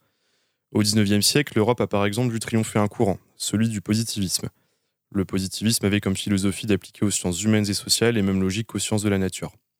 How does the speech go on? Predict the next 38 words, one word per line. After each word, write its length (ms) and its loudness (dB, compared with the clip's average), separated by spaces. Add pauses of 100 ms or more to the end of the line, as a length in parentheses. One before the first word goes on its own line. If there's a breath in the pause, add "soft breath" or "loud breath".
(760)
Cette 220 0
vision 300 2
scientiste 480 0
du 160 0
réel 240 4
est 160 -2
à 40 0
l'origine, 600 0
en 100 -2
ethnologie 460 0
par 160 2
exemple, 320 0
de 60 -2
certaines 300 -2
conceptions 460 -2
racistes 420 2
qui 120 -2
ont 80 2
permis 240 2
de 40 -4
justifier 380 -4
la 100 4
colonisation. 580 0 (680)
Grâce 260 4
à 60 4
la 80 2
science, 380 0
il 40 -2
serait 240 2
notamment 380 2
possible 480 -2
de 80 -2
prouver 260 0
la 80 4
supériorité 720 0
de 80 0
l'homme 200 2
blanc 220 2